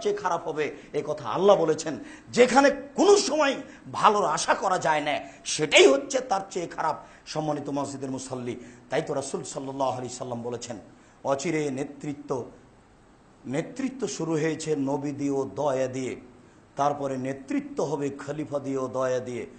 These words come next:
তারপরে নেতৃত্ব হবে জোর যার মুল্লুক তার, তারপরে নেতৃত্ব হবে জোরপূর্বক। ওই সময়তে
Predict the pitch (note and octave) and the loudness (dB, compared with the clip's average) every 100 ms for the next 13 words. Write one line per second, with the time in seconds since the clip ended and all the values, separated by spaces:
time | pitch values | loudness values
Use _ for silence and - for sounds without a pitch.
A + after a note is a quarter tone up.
0 | - - - D3 C#3 C#3 B2+ B2+ C#3 - | -20 -20 0 2 4 2 -4 -4 -6 -4
1 | C#4 C4+ - D#3+ D3 C#3+ G2 D3+ D3 A#2 | -4 -2 0 0 0 -4 -4 0 0 0
2 | C#3+ C3 C3+ C3+ C3 C3+ - - B2 - | -4 -2 -4 -2 -2 -4 -4 0 0 0
3 | - - - - D3 B2+ C3 B2+ C3+ C3+ | -12 -20 -12 0 0 0 -6 -4 -6 -6
4 | - C#3 - B2+ C3 A#2+ A#2+ E2 - A#2+ | -10 -10 -6 -4 -4 -4 -6 -10 -10 -6
5 | B2+ D3 F3 - C3+ A2 G2 - - - | -2 -2 -4 -6 -8 -8 -8 -10 -18 -20
6 | - - - - C#3 D#3 - D#3+ D#3 - | -20 -20 -20 -8 -4 -4 -4 -4 -4 -2